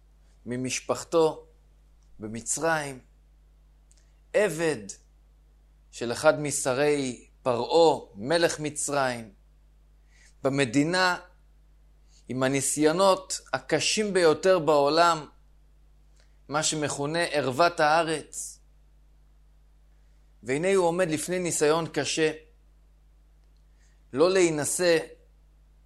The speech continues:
לאשת פוטיפר. ההצלחה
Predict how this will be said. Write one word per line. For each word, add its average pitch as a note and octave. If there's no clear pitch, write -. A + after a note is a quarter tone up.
לאשת C3+
פוטיפר. A#2+
ההצלחה D3+